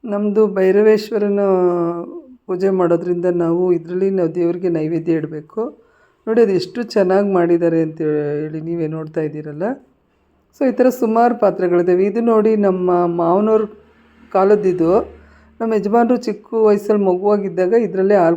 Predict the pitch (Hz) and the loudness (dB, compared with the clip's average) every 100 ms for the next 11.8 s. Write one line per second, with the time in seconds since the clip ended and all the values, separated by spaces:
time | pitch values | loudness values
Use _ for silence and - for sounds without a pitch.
0 | 170 165 170 156 160 156 151 196 233 165 | 0 -2 -2 -2 -4 -8 -6 -6 -6 -8
1 | 180 185 214 202 175 175 165 151 165 156 | -8 -4 0 0 0 -4 -4 -6 -8 -8
2 | 226 - _ _ _ _ _ _ _ _ | -8 -10 _ _ _ _ _ _ _ _
3 | _ _ _ _ _ _ - 220 214 247 | _ _ _ _ _ _ -8 -6 0 0
4 | 226 220 220 220 220 214 226 185 185 240 | 2 0 0 0 2 2 2 2 2 2
5 | 247 - 220 220 233 254 240 226 247 233 | -2 -8 -6 0 2 4 4 2 4 2
6 | 202 196 190 180 - 226 254 254 233 220 | 4 4 4 2 -6 -2 2 4 6 4
7 | 208 196 185 175 170 170 180 190 214 214 | 6 4 4 4 2 0 -2 0 0 0
8 | 214 208 190 196 190 190 170 156 151 170 | 0 -2 -6 -4 0 2 2 0 -2 -2
9 | 196 - - _ _ _ _ 208 233 240 | -4 -6 -12 _ _ _ _ 0 0 0
10 | 226 220 214 233 214 202 185 208 202 185 | -2 -6 -2 0 2 2 4 4 2 0
11 | 185 - 208 214 214 202 170 | -2 -4 -10 -10 -4 -2 0